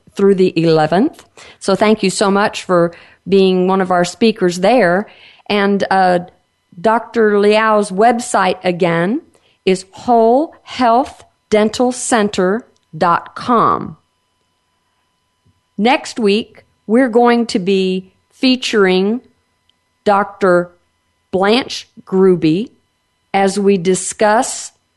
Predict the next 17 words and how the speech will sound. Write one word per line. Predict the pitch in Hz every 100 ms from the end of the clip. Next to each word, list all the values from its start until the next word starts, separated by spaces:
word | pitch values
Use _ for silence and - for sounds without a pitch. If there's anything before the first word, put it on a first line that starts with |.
| _
problems | - 247 254 226 196 196
that | 196 -
could | 175 165
happen | 196 190 196 233 247 254
with | 180 170
your | 175
health | 160 - 220 226 302 - _ _ _ _ _ _ _ _ _ _
with | 190 185
root | 165 170 214 -
canals, | - 233 139 50 - - - - -
which | 165
is | 170
gonna | 196 180 170
be | 175
a | 156
hot | 151 - 202 - -
topic. | - 160 - 92 -